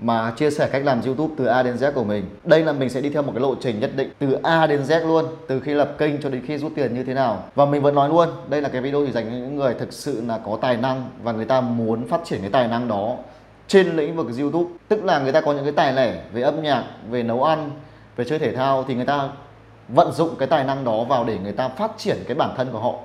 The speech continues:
phát triển cái tài năng của họ đấy, cái tài lẻ của họ trên lĩnh vực YouTube bằng cách sản xuất nội dung video và chia sẻ lên mạng xã hội và kiếm tiền từ đấy. Còn tất cả những cái bạn mà đang có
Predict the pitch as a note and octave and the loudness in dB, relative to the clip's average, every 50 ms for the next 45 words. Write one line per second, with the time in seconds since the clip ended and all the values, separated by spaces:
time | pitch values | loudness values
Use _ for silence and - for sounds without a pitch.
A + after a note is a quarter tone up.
0 | - - - - - - - F#3+ G3 F#3+ - F3 A2+ G2 F#2+ - A#2 A2+ D#3+ C#3 | -16 -20 -20 -20 -16 -4 -2 0 0 2 2 0 0 0 -2 -4 0 2 2 2
1 | B2 B2+ B2+ C3+ B2+ B2 A#2+ - A2 A2+ G#2+ G#2 A2 A#2 A2+ - C3+ D#3 C#3 B2 | 2 2 0 -2 -2 -2 -2 -2 -2 -2 -2 -2 -2 -4 -4 -2 2 2 4 4
2 | A#2+ G#2+ F2+ G2 G2+ G#2+ A2 - - - - - - - - - - - - - | 2 0 -2 -2 -4 -2 -2 -4 -6 -8 -16 -20 -20 -20 -20 -20 -20 -20 -20 -2
3 | - F#3+ F3+ F3 E3+ D#3 D#3 E3 D#3 C#3 B2 C3 C#3+ C3+ E3 E3+ E3 - - D3+ | 4 4 4 6 4 2 0 0 0 -2 -2 -2 -2 -2 -2 -2 -4 -6 -4 0
4 | C3+ B2+ A#2+ B2 D#3 E3+ E3+ - - C3+ A#2+ - - E3 E3 D#3+ A2+ A#2+ C#3+ D3+ | 0 0 0 0 -2 -4 -2 -2 -2 -2 -2 -2 -4 -4 -4 -4 -4 -4 -4 -4
5 | C#3 C#3+ D3 D3 C#3+ C#3 B2+ - - - - - - - - - - B2 A#2+ A#2 | -2 0 2 2 2 2 0 -2 -6 -14 -18 -20 -20 -20 -20 -6 -2 0 0 2
6 | - D3+ C#3+ F3 B2 G2+ A#2+ C3+ C#3 G#2 A2+ B2+ C3+ C#3 B2 F#2 G#2+ A2+ G2+ - | 0 0 0 0 0 0 -2 -2 -4 -4 -4 -2 0 0 0 0 -2 -4 -6 -4
7 | - A2+ G#2 - - C#3+ A2+ G2 G2+ F#2+ F#2 F#2 G2+ G#2 - - - - - - | -4 -6 -4 -2 -2 -2 -2 -2 -2 -4 -4 -4 -6 -6 -8 -12 -20 -12 -8 -6
8 | C3 - D#3+ F3 E3+ E3+ F3 A#2+ G2+ G2+ A2+ A#2 A2+ A#2+ B2 B2+ D3 D3+ D3 - | -2 0 0 0 2 2 2 2 2 0 -6 -6 -4 -4 -2 0 0 0 0 -2
9 | - - - - A2 A2+ A2 A#2 C3 C3+ C3+ A#2+ - A2 A2 A2+ | -6 -12 -16 -12 -8 -6 -4 -2 -2 -2 -2 -2 -2 0 0 0